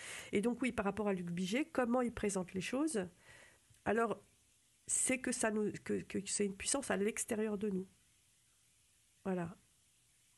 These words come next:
Alors, s'il dit de nous en tant qu'être incarné,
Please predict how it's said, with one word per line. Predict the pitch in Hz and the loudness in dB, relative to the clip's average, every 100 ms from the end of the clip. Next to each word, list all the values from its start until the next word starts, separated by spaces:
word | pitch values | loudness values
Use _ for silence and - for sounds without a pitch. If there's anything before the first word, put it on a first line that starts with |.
| _ _ _ _ _ _ - - | _ _ _ _ _ _ -12 0
Alors, | 190 185 - | 0 0 -4
s'il | - - 262 226 | -2 2 2 2
dit | 196 233 220 202 - - - - - 175 | 2 2 0 -2 -12 -20 -20 -20 -6 0
de | 170 240 | 4 6
nous | 240 247 220 208 | 8 6 4 0
en | 190 196 | -2 0
tant | 208 208 | 2 0
qu'être | 208 208 190 - - 208 220 - - | 0 2 2 2 0 0 0 -2 0
incarné, | 196 196 208 196 208 202 | 0 2 2 4 4 2